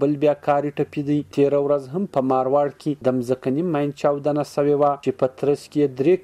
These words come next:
کسان ټپیان سوي وو. خو د نننۍ پیښو مسؤلیت لا چا په سر نه دی اخیستی. آزادو سرچینو هم تر اوس مهاله پورې د دغو بریدونو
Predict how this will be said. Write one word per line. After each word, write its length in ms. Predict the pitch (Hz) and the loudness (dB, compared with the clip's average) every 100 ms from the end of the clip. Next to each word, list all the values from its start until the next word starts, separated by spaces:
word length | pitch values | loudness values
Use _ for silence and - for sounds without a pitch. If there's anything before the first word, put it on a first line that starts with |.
| 135 | -4
کسان 380 | - 143 143 147 | -2 -4 -2 -6
ټپیان 320 | - 147 143 - | -4 -4 -4 -4
سوي 260 | 147 147 | 0 2
وو. 80 | 147 147 | 0 -2
خو 160 | - 120 | -4 -2
د 160 | 127 135 | 0 0
نننۍ 400 | 131 139 147 151 - | 0 0 0 -2 -4
پیښو 340 | 147 135 208 185 | -8 -4 -2 -2
مسؤلیت 500 | 131 - 131 147 143 147 | -4 -4 -2 -2 0 -2
لا 100 | 143 - | -2 2
چا 160 | 147 - | 0 0
په 140 | 139 - | -4 0
سر 200 | 139 143 | 0 0
نه 100 | 143 | 0
دی 140 | 143 | 2
اخیستی. 500 | 139 - 147 - 147 147 _ 127 123 | 0 -2 -4 -2 -4 -4 _ -2 2
آزادو 380 | 139 143 135 - | 2 2 -2 -6
سرچینو 480 | 127 - 139 147 139 | -6 -4 -6 -6 -4
هم 180 | 196 - | -8 -4
تر 180 | 131 143 | -2 -2
اوس 180 | 147 - | -2 -4
مهاله 360 | 135 147 143 143 | -4 -2 -4 -6
پورې 440 | 156 147 190 151 - | -6 -4 -4 -6 -6
د 100 | 123 127 | -4 -2
دغو 240 | 143 143 | -2 -2
بریدونو 500 | 131 135 135 160 196 | -2 -4 -2 -4 -4